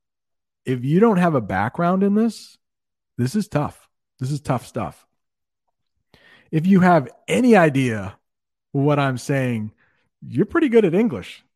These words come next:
This is a tough one. So, as we said, it's the president. The president has the power to veto.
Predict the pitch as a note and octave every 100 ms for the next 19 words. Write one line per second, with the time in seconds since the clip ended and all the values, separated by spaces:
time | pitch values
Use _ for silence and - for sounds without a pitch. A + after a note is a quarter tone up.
0 | - D3 G#3+ F#3+ - E3 - A2 D#2+ E2
1 | _ - _ _ _ F3+ E3+ D3+ D3 -
2 | _ _ C3 E3 F3 E3+ D#3+ C#3 - C3+
3 | B2+ E3 F#3+ _ _ _ _ _ _ C3+
4 | - - A2+ F#2+ F#2+ G2+ F#2+ _ _ _
5 | _ _ _ _ - D3 G3+ F#3+ F3 E3
6 | A#2 C3+ C#3 C#3 A#2+ B2+ - B2+ B2+ B2+
7 | A#2+ - B2+ B2 A2 G2+ A2 B2 - A2+
8 | G2 E2